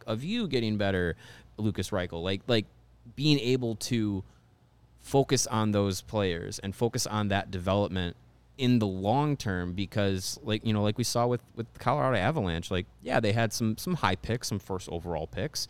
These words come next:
but a lot of those players had to, like, come along and, and develop and become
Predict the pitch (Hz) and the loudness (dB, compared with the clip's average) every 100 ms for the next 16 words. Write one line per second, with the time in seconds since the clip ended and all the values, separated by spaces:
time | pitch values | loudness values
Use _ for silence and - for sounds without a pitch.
0 | - - - - - - 135 127 117 139 | -12 -20 -20 -20 -14 2 4 6 4 4
1 | 175 143 123 117 - - 180 143 - 120 | 2 4 4 4 2 0 2 2 2 -2
2 | 117 113 104 - - 101 143 131 110 160 | 2 0 -2 -10 -6 -2 -2 0 0 2
3 | 180 87 98 - - 110 113 117 113 110 | 0 -2 -8 -10 -2 0 2 2 2 2
4 | 101 101 185 113 90 104 104 110 - - | 2 2 4 2 0 0 0 0 -2 0
5 | 180 123 | 2 2